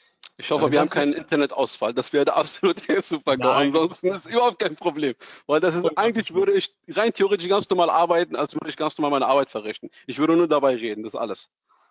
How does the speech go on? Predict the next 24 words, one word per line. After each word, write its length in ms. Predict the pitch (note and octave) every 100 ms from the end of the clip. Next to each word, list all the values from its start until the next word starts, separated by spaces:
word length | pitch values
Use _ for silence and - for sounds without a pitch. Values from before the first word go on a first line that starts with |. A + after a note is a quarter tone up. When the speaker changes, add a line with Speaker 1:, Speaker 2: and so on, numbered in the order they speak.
| _
Speaker 2:
Genau, 300 | - C3 A#2
perfekt. 460 | G2+ - G#2+ G2 _ _ _ - _ -
Dann 100 | D3
entlassen 360 | F3 G3+ A3
wir 80 | G#3+
euch 240 | G#3+ A3 G#3+
in 100 | G3+
den 100 | F#3+
Nachmittag, 680 | G3 G3+ G3+ G#3 G#3 G#3 -
ähm, 380 | D#3+ D#3+ D#3+ E3
wünsche 200 | F3+ F#3
euch 100 | -
noch 160 | E3+
einen 80 | D#3+
schönen 240 | - D#3+
Tag 400 | D#3 E3 F#3 F#3 -
und 360 | D#3 D#3 D#3 -
hoffentlich, 560 | D#3+ D#3+ E3 D#3 D3+ - C#3+
ähm, 340 | C3+ C3+ C#3
dann 220 | C3 B2
bis 180 | C#3+ -
zum 220 | - C3
achten 280 | B2+ C3 C#3
achten. 540 | C#3 D#3 - D#3 D#3